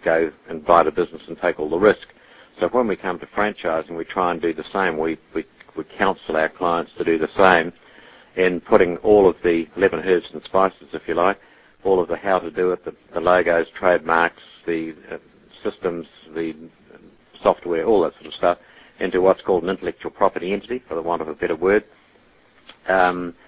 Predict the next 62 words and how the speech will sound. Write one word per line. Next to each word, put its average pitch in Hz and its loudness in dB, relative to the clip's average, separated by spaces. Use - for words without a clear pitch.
and 90 -4
that's - 0
usually 80 -6
a 73 -8
company, 120 -2
and 87 -6
that 107 0
company, 90 -4
which - -8
I 87 2
liken 87 0
to 82 -6
holding 82 2
all 92 2
the, 82 0
all 87 2
the 82 2
jewel-, 95 4
jewels 101 6
in 82 -6
your 82 -4
left 107 2
hand, 92 -2
if - -10
you 90 -4
like, 113 4
then 104 2
that 98 -2
company 90 -6
looks 104 -6
at 85 -14
your 90 -6
right 101 6
hand 90 -8
and 82 -16
says, 95 -6
"We 101 0
will 87 -2
allow 90 0
you 90 -2
to 85 -20
use 95 -2
all 80 -4
this, 92 -2
but 95 -2
only 90 -2
use 92 0
them, 80 -8
not 87 2
own 85 0
them, 80 -10
to - -14
go 80 0
franchising." 73 -6
So 87 -4
that's 107 0
what 85 -4
an 80 -8
intellectual 80 -10
property 90 -2
license 78 -2
is. 85 -4